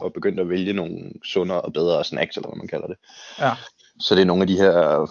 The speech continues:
Speaker 1: træningsproteinbar og myslibar og nødblandinger og sådan noget, så det ikke er sneaker så meget spar og sådan noget, fordi det, det går man bare død på, som du siger. Så kommer der de her bølger i, i, øh,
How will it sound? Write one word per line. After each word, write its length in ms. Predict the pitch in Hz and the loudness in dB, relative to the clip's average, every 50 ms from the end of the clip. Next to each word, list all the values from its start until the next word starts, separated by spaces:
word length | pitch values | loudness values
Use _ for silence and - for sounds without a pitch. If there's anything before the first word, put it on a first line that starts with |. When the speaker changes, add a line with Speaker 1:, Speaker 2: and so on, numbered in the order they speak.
| - - _ _ - | -8 -18 _ _ -2
Speaker 1:
træningsproteinbar 920 | - - 101 104 104 101 - - 107 101 104 101 101 95 98 95 98 95 | 2 4 4 4 4 2 2 0 2 2 2 2 4 4 6 6 8 8
og 240 | 95 92 90 90 101 | 6 6 4 4 2
myslibar 560 | 107 107 - - 113 - 98 92 92 87 90 | 2 0 0 -2 -2 0 0 2 2 2 2
og 240 | - - 101 101 107 | 0 0 0 0 2
nødblandinger 640 | 104 107 107 110 107 - 110 104 101 104 107 107 107 | 4 4 4 4 4 4 4 4 4 2 -2 -4 -4
og 80 | 101 | -4
sådan 100 | - - | -4 -4
noget, 100 | 104 101 | -6 -4
så 80 | - 104 | -4 -2
det 100 | 92 98 | 0 2
ikke 220 | 101 113 113 113 | 2 2 2 2
er 280 | 95 87 87 85 67 80 - _ _ _ _ _ _ _ | 2 2 2 0 0 -2 -6 _ _ _ _ _ _ _
sneaker 380 | - - - 120 101 98 107 | -10 -2 0 0 2 4 2
så 100 | 98 - | 2 2
meget 220 | 98 95 87 92 - | 2 2 2 2 2
spar 200 | - - 80 69 | 2 2 2 2
og 80 | - | 2
sådan 60 | - 110 | 0 -2
noget, 160 | 82 87 - | -4 -4 -6
fordi 120 | - 71 | -8 -10
det, 180 | - - 107 - - | -6 -6 -8 -6 -6
det 80 | - 76 | -6 -6
går 60 | - | -4
man 160 | - 69 73 | -6 -4 -2
bare 160 | 76 78 82 78 | -2 -2 0 2
død 160 | 82 87 80 - | 2 0 0 2
på, 120 | 98 95 | 0 -2
som 160 | - 92 92 | 0 -2 -4
du 80 | 82 82 | -4 -4
siger. 160 | 95 101 95 | -2 -2 -4
Så 80 | 90 104 | -4 2
kommer 280 | - 113 107 104 101 | 2 4 4 4 4
der 80 | 95 101 | 2 2
de 140 | 95 107 104 | 0 0 0
her 120 | 107 107 | 0 0
bølger 420 | 101 - 98 101 107 120 120 127 | 0 0 0 0 0 -2 -2 -2
i, 380 | 113 104 98 95 98 90 98 - | -2 -2 -2 -4 -4 -4 -6 -10
i, 240 | - 95 101 95 95 | -10 -10 -6 -4 -4
øh, 340 | 95 92 87 - 90 92 92 | -4 -4 -4 -6 -6 -8 -10